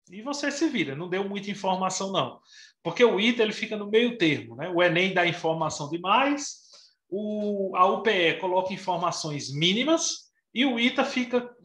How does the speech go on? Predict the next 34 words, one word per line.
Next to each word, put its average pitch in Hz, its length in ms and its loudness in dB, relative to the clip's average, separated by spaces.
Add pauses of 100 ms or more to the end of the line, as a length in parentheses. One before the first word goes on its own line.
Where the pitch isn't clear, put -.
sempre 226 340 -4
dosando, 190 640 2
essa, - 400 0
fica 190 260 -12
em - 40 -6
cima 220 260 -6
do 214 160 -4
muro, 147 340 -4
né? 208 360 -4 (240)
Tem 185 100 -6
questão 175 400 -2
que - 60 -20
coloca 160 380 2
muita 156 240 -12
informação, 220 680 -2
tem 170 120 -8
questão 165 300 -6
que 160 60 -14
coloca 160 320 -2
pouca 151 280 -14
informação, 220 720 -4
tem 208 120 -6
questão 196 400 -4
que 196 240 -6 (240)
é 190 140 2
mediano, 185 760 4
nem 190 240 -4
muito, 196 280 -4
nem 170 160 -4
mais, 180 500 2
né? 196 200 -6
E - 20 -8
fica 180 260 -10
naquela, 165 580 0